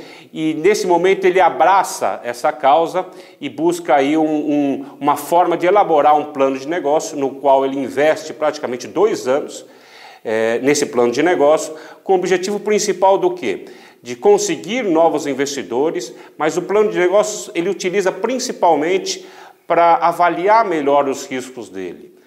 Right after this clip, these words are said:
Conseguir fazer com que os riscos fossem diminuídos, os riscos fossem calculados,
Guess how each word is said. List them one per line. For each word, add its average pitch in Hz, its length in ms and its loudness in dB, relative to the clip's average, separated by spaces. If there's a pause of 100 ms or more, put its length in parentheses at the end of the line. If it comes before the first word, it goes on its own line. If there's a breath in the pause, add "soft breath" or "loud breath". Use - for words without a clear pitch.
(180 soft breath)
Conseguir 147 440 -4
fazer 175 400 2
com 160 200 2
que 156 240 -4
os 147 240 2
riscos 147 440 -2
fossem 139 420 2
diminuídos, 120 800 0 (300 loud breath)
os 123 220 -2
riscos 147 340 -2
fossem 131 300 0
calculados, 131 800 0